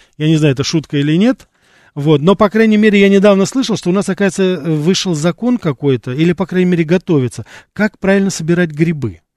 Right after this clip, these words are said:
Я вот смотрел по телевидению, один из наших, э, так сказать, э, парламентариев,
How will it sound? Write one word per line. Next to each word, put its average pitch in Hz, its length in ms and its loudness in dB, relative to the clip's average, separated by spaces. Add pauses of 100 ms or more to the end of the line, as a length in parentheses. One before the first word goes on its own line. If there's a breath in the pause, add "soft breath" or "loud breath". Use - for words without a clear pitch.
(320)
Я 156 180 -2
вот 156 100 -4
смотрел 160 360 0
по 147 100 -6
телевидению, 170 600 0
один 151 260 0
из 147 100 -2
наших, 156 460 -4
э, 139 380 -2
так 139 120 -6
сказать, 135 440 -8
э, 135 380 -4
парламентариев, 151 800 -2